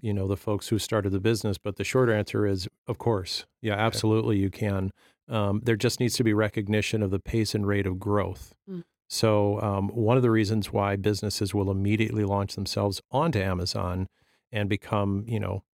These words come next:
Speaker 1: part of the, the Prime shipping is because they wanna take advantage of its breadth.
Speaker 2: Mm-hmm.
Speaker 1: But they need to understand the overall impact to their margins. And they need to understand the behavior that Amazon has exhibited over the last five to ten years.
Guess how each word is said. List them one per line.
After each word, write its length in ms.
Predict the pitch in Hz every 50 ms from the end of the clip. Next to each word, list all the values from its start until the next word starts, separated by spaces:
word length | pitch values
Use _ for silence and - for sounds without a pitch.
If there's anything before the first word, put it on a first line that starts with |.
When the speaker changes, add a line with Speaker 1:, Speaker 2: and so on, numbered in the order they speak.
| _ _
Speaker 1:
part 200 | - 117 101 104
of 140 | 104 95 98
the, 260 | 104 101 98 98 101
the 460 | 104 107 110 107 104 101 101 107 107 - _ _
Prime 280 | - 120 107 104 101
shipping 520 | 95 - - 127 - - 101 92 95 98 101 - _ _ _ - - _ _ _
is 200 | - 139 131 113
because 560 | 110 139 127 - - - 160 156 139 117 98
they 100 | 117 113
wanna 240 | 107 104 110 107 101
take 240 | - - 113 101 -
advantage 440 | 95 90 98 95 95 98 95 90 -
of 180 | 101 98 95
its 200 | 98 95 - -
breadth. 480 | - _ 98 101 92 - - - - - _ _ -
Speaker 2:
Mm-hmm. 180 | 95 90 90 90 - _ _
Speaker 1:
But 120 | 110 104
they 120 | - 123 117
need 220 | 113 127 139 131
to 80 | 123 123
understand 720 | 120 113 107 107 98 - - - - 123 123 117 110 104
the 120 | 101 104
overall 460 | 107 107 98 101 104 101 98 101 104 104
impact 380 | 107 104 - 117 117 104 - -
to 60 | 110
their 140 | 98 95 92
margins. 760 | 95 101 104 101 98 98 - 104 104 101 101 - - - - _ _ _ _ _ _ -
And 160 | 117 113 113
they 60 | 123
need 160 | 127 139 147
to 80 | 143 135
understand 500 | 135 131 127 120 - - - 131 123 117
the 60 | 110
behavior 480 | 107 110 98 - - 117 113 107 113 101
that 160 | 95 101 101
Amazon 500 | 110 107 101 101 92 - 104 101 101 98
has 200 | 101 104 98 -
exhibited 600 | 101 92 95 104 104 101 104 98 98 98 95 95
over 200 | 104 104 95 98
the 100 | 98 98
last 380 | 98 101 98 95 98 101 - -
five 240 | 113 107 101 98 98
to 80 | 104
ten 260 | 104 - 113 113 101
years. 460 | 104 104 107 101 98 101 107 - -